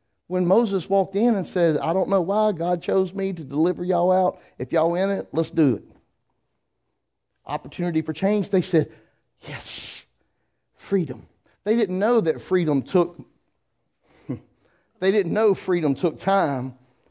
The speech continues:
They didn't understand that freedom took wisdom. They just thought because they were out, they were free.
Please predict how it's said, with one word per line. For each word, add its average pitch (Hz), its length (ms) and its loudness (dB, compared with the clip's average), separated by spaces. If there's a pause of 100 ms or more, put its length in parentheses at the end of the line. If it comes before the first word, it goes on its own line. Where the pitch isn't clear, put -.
(1400)
They 170 120 0
didn't 175 360 -2
understand 208 600 2
that 156 140 0
freedom 175 360 0
took - 240 -2
wisdom. 139 640 2 (1700)
They 180 120 2
just 185 200 -2
thought 202 200 2
because 175 280 0
they 190 140 4
were 165 180 0
out, 180 320 2
they 156 120 2
were 147 140 2
free. 165 460 0